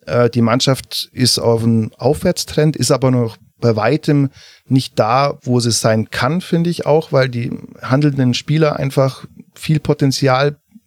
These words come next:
bieten, das noch nicht geborgen worden ist. Ähm, und du hast natürlich auch immer noch Probleme. Also die, die Strafraumbeherrschung von Finn Dahmen wird ein Thema sein, das uns garantiert noch begleiten wird, wenn du auf der sportlichen Ebene sein wird. Diese Investorengeschichte ist auch nicht ausgestanden. Im Grund ist es ja jetzt ein,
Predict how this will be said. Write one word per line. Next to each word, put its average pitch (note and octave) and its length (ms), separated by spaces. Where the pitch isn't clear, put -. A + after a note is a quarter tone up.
bieten, D#3+ 320
das C#3 160
noch C3+ 100
nicht C3 160
geborgen C#3 540
worden D3+ 240
ist. - 280
Ähm, B2+ 560
und B2+ 120
du A#2+ 80
hast A#2 120
natürlich B2 260
auch A#2 60
immer C#3 120
noch B2 140
Probleme. B2+ 440
Also A#2 200
die, A2+ 240
die G#2 100
Strafraumbeherrschung A#2+ 720
von A#2+ 160
Finn B2 160
Dahmen C3 320
wird C3 140
ein B2+ 100
Thema C#3 260
sein, C3 160
das B2+ 140
uns B2+ 140
garantiert B2+ 380
noch D#3 120
begleiten C#3+ 460
wird, C3 140
wenn C3 120
du C3 60
auf B2+ 80
der B2+ 80
sportlichen C#3 520
Ebene C3+ 400
sein C3 240
wird. C3 140
Diese C3+ 200
Investorengeschichte C#3 720
ist A#2 100
auch A#2+ 100
nicht A#2+ 160
ausgestanden. B2 520
Im A2 40
Grund C3 200
ist A#2+ 120
es A#2 80
ja A#2+ 100
jetzt A#2 220
ein, A2+ 220